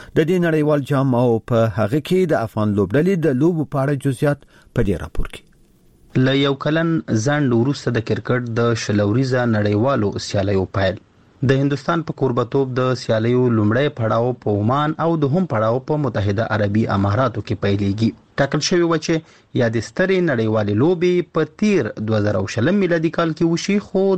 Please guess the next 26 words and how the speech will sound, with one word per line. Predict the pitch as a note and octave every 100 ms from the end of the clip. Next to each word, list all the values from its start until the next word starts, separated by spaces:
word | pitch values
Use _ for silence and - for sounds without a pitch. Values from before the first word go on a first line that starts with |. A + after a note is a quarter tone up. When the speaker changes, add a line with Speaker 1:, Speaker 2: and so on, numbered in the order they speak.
| F3
Speaker 2:
د | F3+ -
کورونا | C3+ A#2 A2 G2+
وایرس | G2+ B2 D#3+ - -
خپرېدو | G#2+ G2+ G2 A#2 G#2+
اجازه | G2 A2 G#2 A2+
ورنه | G2 G2+ G2+ G#2+
کړه. | G#2+ - - _ - _ - - - - - F#3
د | F#3
دې | A3 G#3+
سیالیو | G3 F3+ F#3 E3
د | D3+
پیل | E3 D#3+ C#3+
په | C#3+
لوبه | D3 C#3+
کې | D3 C#3 -
چې | A#2
نن | D3+ E3 C#3+
د | A#2+ A2
عمان | A2+ C3+ C#3 C3
په | C3+ C3 C3 B2+ A2
الامارات | A2 A2 G#2+ A2+ C3+ C3+ - A2
لوبغالي | G#2 A2+ D3 A2+ G2+
کې | A2+ A#2+
په | A2
سیمه | A2 G#2+ C3+
ییز | C#3